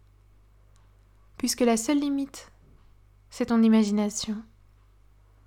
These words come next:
eh bien, je t'invite vraiment à t'amuser avec les couleurs, avec les parfums, les odeurs, avec les paysages, les sensations.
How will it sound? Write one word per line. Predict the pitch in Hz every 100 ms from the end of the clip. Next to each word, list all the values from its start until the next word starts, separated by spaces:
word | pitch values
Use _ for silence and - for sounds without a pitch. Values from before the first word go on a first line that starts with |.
| _ _ _ _ _ _ _ _ _ _ _ _ _ -
eh | 226
bien, | 233 262
je | 233
t'invite | 220 220 220 240
vraiment | 220 220 233 262
à | 233
t'amuser | 220 247 240 233 214 196 - _ _ _ _ _ _ _ _
avec | 226 208 220
les | 220
couleurs, | - 247 226 202 202 - - _ _ _ _ - - -
avec | 233 220
les | 220
parfums, | 220 247 - 220 202
les | 202 202
odeurs, | 233 208 202 196
avec | 214 202 196 - - _ _ -
les | 220
paysages, | 220 240 226 240 226 196 190 - - _ _ _ _ _ _ _ _ -
les | 240
sensations. | 226 226 220 226 - 214